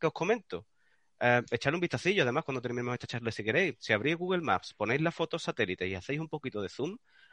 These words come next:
ahí veréis en la nota de copyright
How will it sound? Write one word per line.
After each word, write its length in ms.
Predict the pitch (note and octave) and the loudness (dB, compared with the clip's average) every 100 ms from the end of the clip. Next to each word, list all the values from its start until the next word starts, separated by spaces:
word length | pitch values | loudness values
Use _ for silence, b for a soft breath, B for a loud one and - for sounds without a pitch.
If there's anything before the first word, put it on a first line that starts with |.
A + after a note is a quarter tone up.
| - | 2
ahí 300 | A2 G#2 D3+ | 8 8 8
veréis 640 | A#2+ G#2+ A#2+ A2+ D3 - - | 6 6 8 8 6 -2 -2
en 400 | B2 A2+ G#2 G#2+ - | -2 -2 -6 -12 -4
la 160 | A2+ A2+ | 0 0
nota 240 | D#3 B2+ | 0 0
de 100 | G#2+ | 0
copyright 540 | D3 D3+ D3+ E3 D#3 | -2 0 2 2 2